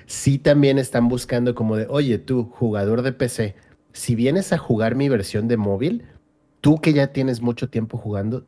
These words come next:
te voy a dar cosas gratis dentro del móvil, para que no te sientas excluido, para que te genere". Porque también, o sea, la par-, la parte de las recompensas la están haciendo súper chida,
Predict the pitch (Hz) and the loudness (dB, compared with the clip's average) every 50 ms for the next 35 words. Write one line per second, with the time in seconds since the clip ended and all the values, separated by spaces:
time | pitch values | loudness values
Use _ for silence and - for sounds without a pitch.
0 | _ - 113 107 101 110 120 135 135 135 135 131 135 - 135 127 - 139 127 117 | _ -2 -2 0 2 4 4 4 4 2 2 0 -2 -4 -4 -2 -2 -2 -2 -2
1 | 110 117 117 127 170 - - 202 147 123 123 113 101 104 104 104 101 101 98 101 | -2 -2 0 -2 0 0 2 2 4 4 2 2 2 0 0 0 0 0 0 0
2 | 104 104 98 95 90 82 82 - - - - - _ - - 107 107 107 101 - | 0 0 0 0 -2 -4 -8 -14 -20 -20 -20 -20 _ -4 -2 0 0 0 -2 -2
3 | 110 110 117 110 147 139 143 143 135 131 135 120 120 110 - - - 110 104 113 | -2 -2 -2 -2 -2 -2 -2 -2 -2 -2 -4 -4 -4 -8 -8 -6 -4 -2 0 2
4 | 123 135 147 147 143 147 110 101 101 95 - 95 - - 95 - 101 92 101 107 | 2 4 4 2 0 0 -4 -4 -4 -4 -6 -8 -8 -8 -8 -6 -6 -6 -4 -2
5 | 110 117 110 - - - - - _ _ _ _ _ - - 143 123 - 135 135 | -2 -4 -4 -6 -10 -20 -20 -20 _ _ _ _ _ -2 0 0 0 2 0 -2
6 | 113 - 127 120 120 131 147 175 185 - 143 120 - 135 123 120 113 - 135 151 | 0 0 2 2 2 2 2 0 0 -2 -4 -2 -2 -2 -2 -2 -2 -4 -4 -4
7 | 147 139 123 113 117 - 135 139 - 190 175 147 131 117 123 120 - 107 101 - | -2 -2 -2 -2 -2 -4 -6 -4 -2 -2 0 0 -2 -2 -4 -6 -6 -6 -4 -4
8 | 127 143 165 - 160 131 - - - 139 165 156 151 160 156 147 143 135 - - | -2 -2 -2 0 0 -2 0 0 -2 -2 -2 -2 -2 -2 0 0 0 -2 0 0
9 | 180 175 - 170 - - - - 190 220 240 165 120 98 | 0 0 0 -2 -2 -2 -2 -2 0 0 0 0 0 -2